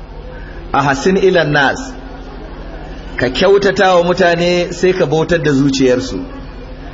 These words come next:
Ina fata an gane wannan. Saboda haka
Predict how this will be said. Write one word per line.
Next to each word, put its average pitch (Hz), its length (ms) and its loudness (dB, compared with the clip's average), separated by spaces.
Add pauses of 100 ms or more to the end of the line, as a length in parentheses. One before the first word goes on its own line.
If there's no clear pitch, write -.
(140)
Ina 190 200 4
fata 165 260 4
an 165 100 2
gane 165 220 4
wannan. 131 360 2 (1300)
Saboda 180 440 2
haka 175 600 4